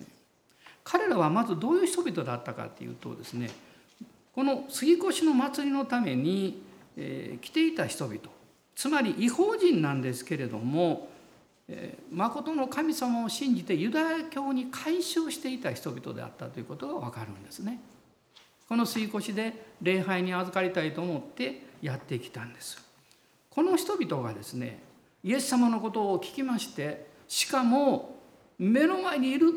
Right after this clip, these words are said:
ていうのが分かった時に、彼らはですね、直接ご自分で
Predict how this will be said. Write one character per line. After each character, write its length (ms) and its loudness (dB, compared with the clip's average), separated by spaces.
て 80 0
い 20 4
う 20 2
の 80 2
が 80 4
分 60 -4
か 60 0
っ 80 -6
た 120 0
時 240 -6
に、 220 -4
彼 200 0
ら 140 2
は 120 -2
で 80 -4
す 100 -6
ね、 300 -2
直 240 -4
接 320 0
ご 160 0
自 280 -6
分 320 -6
で 260 -4